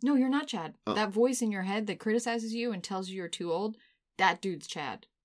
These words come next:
Speaker 2: And he was bullied.
Speaker 1: Yeah.
Speaker 2: But I wasn't.
Speaker 1: <laughs> It doesn't matter.
Speaker 2: Okay.
Speaker 1: My point is that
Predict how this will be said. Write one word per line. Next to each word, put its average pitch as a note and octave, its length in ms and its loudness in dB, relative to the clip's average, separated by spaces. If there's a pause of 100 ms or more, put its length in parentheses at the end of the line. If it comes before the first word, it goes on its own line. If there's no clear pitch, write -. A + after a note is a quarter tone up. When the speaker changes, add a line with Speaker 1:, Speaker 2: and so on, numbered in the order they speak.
(600)
Speaker 2:
And A2 160 4
he D#3+ 120 4
was A#2+ 140 4
bullied. G1+ 320 -2 (500)
Speaker 1:
Yeah. G#3+ 280 0 (800)
Speaker 2:
But G#2 240 2
I G#2+ 120 6
wasn't. D2+ 340 0
Speaker 1:
<laughs> A4+ 40 2 (600)
It F#4+ 140 0
doesn't F#4+ 280 4
matter. G#3+ 280 8
Speaker 2:
Okay. - 280 8
Speaker 1:
My C#4 100 6
point D#4 280 8
is A#3+ 100 2
that G#3+ 140 2